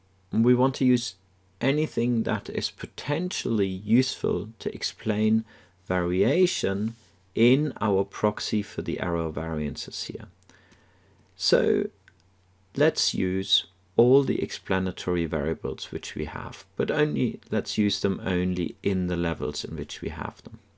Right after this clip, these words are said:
So no squares. And we have a new error term. So we were told,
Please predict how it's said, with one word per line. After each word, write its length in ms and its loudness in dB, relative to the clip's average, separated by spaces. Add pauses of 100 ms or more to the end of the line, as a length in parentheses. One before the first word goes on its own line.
(580)
So 140 -12
no 200 -4
squares. 640 -10 (1900)
And 240 -8
we 60 0
have 200 -2
a 40 -6
new 280 -6
error 280 0
term. 460 -6 (520)
So 160 0
we 140 2
were 100 0
told, 420 2